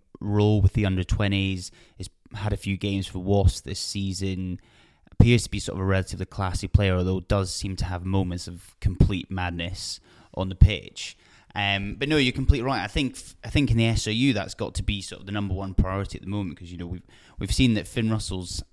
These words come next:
had a history of, you know, s-, pretty serious injuries, and I think you're right. At the moment, that's p-, the most important position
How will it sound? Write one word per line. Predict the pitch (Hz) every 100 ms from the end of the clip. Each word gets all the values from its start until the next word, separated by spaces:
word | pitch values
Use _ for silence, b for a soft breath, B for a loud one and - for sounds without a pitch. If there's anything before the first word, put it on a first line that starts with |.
| _ _ -
had | 104 107
a |
history | 107 139 - 98 92
of, | 92 87 - - b b b
you | -
know, | 92 - _ _ _ -
s-, | - - -
pretty | -
serious | - 127 110 98 92 110
injuries, | 110 101 80 57 71 - - b b b -
and | 101 101 98 98 101 101 98 - _ _ _ _ _ _ _ _ -
I | 107
think | 101 120 101 - - - -
you're | 104
right. | 110 104 - - 50 - -
At | 113
the | 113
moment, | 127 131 101 107
that's | 104 -
p-, | - -
the | 107
most | 117 113
important | 107 95 117 92 98
position | 98 120 - 82 90